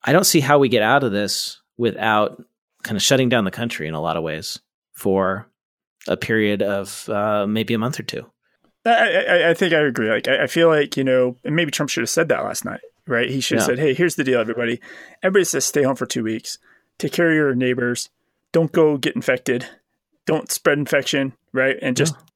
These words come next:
Speaker 2: bunk-, bunker down. We're America. We can push through this. Let's get through the next fourteen days,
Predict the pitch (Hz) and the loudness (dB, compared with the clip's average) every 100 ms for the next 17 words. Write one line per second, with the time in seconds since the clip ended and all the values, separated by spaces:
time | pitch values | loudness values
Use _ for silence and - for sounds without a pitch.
0 | - 135 165 180 196 175 160 147 143 147 | -4 -4 0 0 2 4 4 2 2 2
1 | 160 147 143 - 139 135 127 156 - 139 | 2 4 2 0 -2 -2 -2 -2 -2 -2
2 | 139 131 - 127 - 139 147 143 131 - | 0 -2 -2 -6 -6 -6 -4 -4 -4 -2
3 | 135 147 127 123 123 | -2 -2 -2 -2 -2